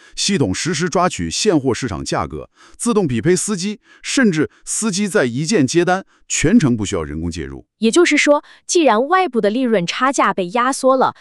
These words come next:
Speaker 2: 他们就通过A I大幅砍掉内部的运营成本，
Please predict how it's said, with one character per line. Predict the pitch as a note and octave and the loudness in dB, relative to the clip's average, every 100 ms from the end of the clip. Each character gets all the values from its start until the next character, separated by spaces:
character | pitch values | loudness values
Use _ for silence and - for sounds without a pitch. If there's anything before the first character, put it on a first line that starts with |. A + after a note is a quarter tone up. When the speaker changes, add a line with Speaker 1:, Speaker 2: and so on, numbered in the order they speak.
| - | -16
Speaker 2:
他 | - C4 | -4 0
们 | A#3+ | 2
就 | B3 | 2
通 | A#3+ B3 | 0 0
过 | B3 G#3+ | 2 2
A | C4 C#4 | 2 2
I | B3+ C4 | 2 0
大 | - B3+ | 0 0
幅 | - F3 | -2 -8
砍 | - D3+ | -8 -8
掉 | C#3+ G3 | -2 0
内 | G3 C#4+ C#4+ | 0 0 -2
部 | A3 | -2
的 | F#3 | -2
运 | F3+ F#4+ | 2 2
营 | G#3+ D#3+ | 0 -2
成 | G#3+ D3 G3 | -4 -4 0
本， | A#3+ | 0